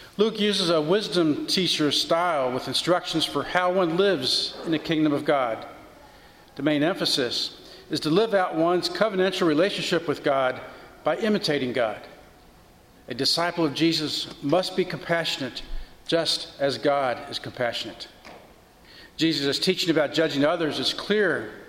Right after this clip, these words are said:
and rather unambiguous. It is not to be tolerated.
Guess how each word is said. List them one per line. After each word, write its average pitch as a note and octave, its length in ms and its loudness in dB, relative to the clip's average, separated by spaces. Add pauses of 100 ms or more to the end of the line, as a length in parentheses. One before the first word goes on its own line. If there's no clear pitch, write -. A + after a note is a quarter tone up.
(380)
and B2+ 160 -2
rather D3 320 2
unambiguous. D3 960 -2 (520)
It C3 100 -4
is B2 120 -2
not C#3 520 -2
to - 60 -14
be C3 100 -2
tolerated. B2+ 720 -2